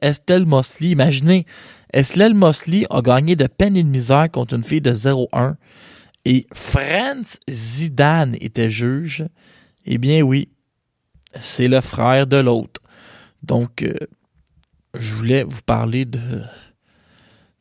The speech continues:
je voulais vous parler de Yoka, puis je trouve qu'on est difficile sur lui, puis que Yoka, son, sa valeur est à la hausse, surtout qu'est-ce qu'on a vu après avec, euh, Joyce puis Dubois, qui était pas, euh, un combat à un niveau extrêmement...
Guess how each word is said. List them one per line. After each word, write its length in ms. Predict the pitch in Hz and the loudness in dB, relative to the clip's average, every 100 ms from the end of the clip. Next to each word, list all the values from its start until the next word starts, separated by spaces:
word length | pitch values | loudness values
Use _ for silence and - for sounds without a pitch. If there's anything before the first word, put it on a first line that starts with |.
| - - _ - | -18 -18 _ -16
je 120 | 151 | -2
voulais 140 | 170 | 0
vous 100 | 196 | 0
parler 320 | - 185 180 | 4 4 4
de 80 | 185 | 2
Yoka, 360 | 151 123 - 156 | 0 0 0 -2
puis 160 | - | -2
je 60 | 123 | -10
trouve 180 | - 147 | -6 -4
qu'on 180 | 143 127 | -2 -2
est 100 | 117 | -2
difficile 420 | 110 - - 156 | -6 -8 -2 -2
sur 240 | - 113 | -2 -4
lui, 240 | 113 139 151 | -4 -4 -6
puis 180 | - | -10
que 100 | - | -4
Yoka, 480 | 123 120 117 143 156 | -2 0 -2 0 -2
son, 380 | 156 135 120 120 - _ - _ | -2 -6 -6 -8 -12 _ -20 _
sa 180 | - 120 | 0 2
valeur 320 | 120 143 170 | 4 4 4
est 140 | 151 | 2
à 80 | 135 | 0
la 200 | 123 127 | 0 2
hausse, 200 | 127 156 | 2 2
surtout 340 | - 127 - 170 | 0 -6 -4 -2
qu'est-ce 180 | 160 - | -2 0
qu'on 180 | 131 | 0
a 100 | 120 | 0
vu 260 | 113 117 143 | 0 0 2
après 360 | 123 - 120 117 | 2 -2 -6 -8
avec, 320 | 107 117 - | -6 -8 -6
euh, 100 | 117 | -8
Joyce 400 | 104 120 135 131 | -4 -2 0 -2
puis 160 | - 117 | -8 -12
Dubois, 520 | 110 110 113 120 131 - | -8 -4 2 2 2 -4
qui 100 | 110 | -8
était 200 | 117 117 | -8 -6
pas, 140 | 131 | -2
euh, 300 | 127 - - - _ _ _ _ _ _ | -2 -4 -10 -18 _ _ _ _ _ _
un 160 | 120 120 | -4 -2
combat 580 | 113 123 113 123 139 123 | 2 2 4 4 6 4
à 20 | |
un 180 | 113 113 | 4 2
niveau 460 | 117 110 123 135 | 0 0 0 0
extrêmement... 1500 | - - - - 120 120 117 127 151 143 131 123 120 120 117 | -2 -8 -16 -8 -4 -2 0 2 2 4 0 2 2 2 0